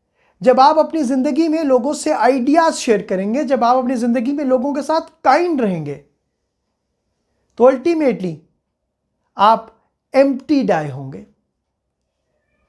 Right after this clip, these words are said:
तो it is all up to you, it is all up to you that what you choose। अगर आप सारा कुछ अपने माइंड में लेकर इस दुनिया से चले जाएंगे,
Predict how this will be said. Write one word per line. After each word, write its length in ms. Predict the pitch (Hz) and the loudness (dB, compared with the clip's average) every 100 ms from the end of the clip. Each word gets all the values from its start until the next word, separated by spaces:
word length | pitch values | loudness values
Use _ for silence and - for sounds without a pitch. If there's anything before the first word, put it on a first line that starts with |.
| _ _ | _ _
तो 60 | 277 | 0
it 120 | 285 | 2
is 140 | 311 285 | 4 4
all 280 | 320 339 | 4 4
up 100 | 311 311 | 2 2
to 80 | 269 214 | 2 0
you, 160 | 151 131 _ _ _ _ _ _ _ _ _ _ _ _ _ | -2 -8 _ _ _ _ _ _ _ _ _ _ _ _ _
it 100 | 226 262 | 0 2
is 80 | 226 | 4
all 360 | 285 320 359 370 - _ - | 4 4 2 -2 -16 _ -2
up 100 | 254 - 320 | -2 0 2
to 240 | 302 254 | 4 4
you 260 | 330 349 349 - _ | 4 2 -2 -12 _
that 180 | 233 220 | -6 -4
what 180 | 247 240 | -6 -2
you 180 | 240 240 | -4 -2
choose। 220 | 208 139 - _ _ _ _ _ _ _ _ _ _ _ - - | -6 -6 -10 _ _ _ _ _ _ _ _ _ _ _ -12 0
अगर 180 | 208 254 | 4 4
आप 120 | 262 | 2
सारा 300 | - 277 311 | 2 2 2
कुछ 220 | 320 320 | 0 -2
अपने 280 | 311 320 339 | -2 -2 -2
माइंड 640 | 277 254 262 302 359 370 | -2 0 0 0 0 0
में 180 | 381 359 | 0 2
लेकर 480 | 311 269 254 196 - _ _ _ 277 | 4 4 4 2 0 _ _ _ -8
इस 120 | 247 | -4
दुनिया 360 | 277 285 339 | -2 0 0
से 160 | 302 330 | 0 -4
चले 400 | 240 349 311 370 | 0 2 4 2
जाएंगे, 440 | 330 247 208 180 | 2 0 0 -4